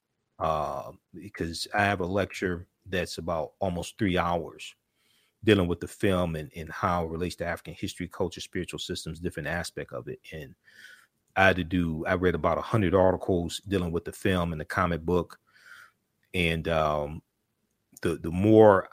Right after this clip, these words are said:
I, I researched, the more questions I had. I read two books dealing with it because I had to, you know, had, had,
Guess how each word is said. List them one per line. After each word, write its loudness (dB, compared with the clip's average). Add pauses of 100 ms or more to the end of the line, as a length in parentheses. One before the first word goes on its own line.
I, -8
I -2
researched, 0
the -6
more -2
questions -2
I -4 (480)
had. 4
I -2
read -2
two -4
books 0 (1160)
dealing 6
with -2
it -12
because -4
I 8
had 2
to, -4 (460)
you 6
know, 12
had, 6
had, -8